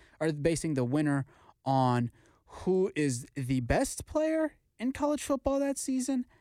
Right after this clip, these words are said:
and who's had the flashiest plays, who's had the better story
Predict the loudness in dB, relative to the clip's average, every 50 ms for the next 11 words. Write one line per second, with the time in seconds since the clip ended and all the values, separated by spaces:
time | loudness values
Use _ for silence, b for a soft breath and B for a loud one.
0 | b b b b _ -2 0 0 0 -2 -4 -4 -4 -2 0 0 0 -2 -2 -4
1 | -6 -8 -6 -2 0 0 2 0 0 -2 -4 -10 -12 -4 -2 0 0 0 -2 -4
2 | -6 -8 -8 -6 -4 -2 0 0 -2 -2 -4 -6 -2 -2 -4 -2 -2 -2 -2 0
3 | -2 -2 -4 -4 -10 -8 -2 0 2 2 2 0 -2 -2 -4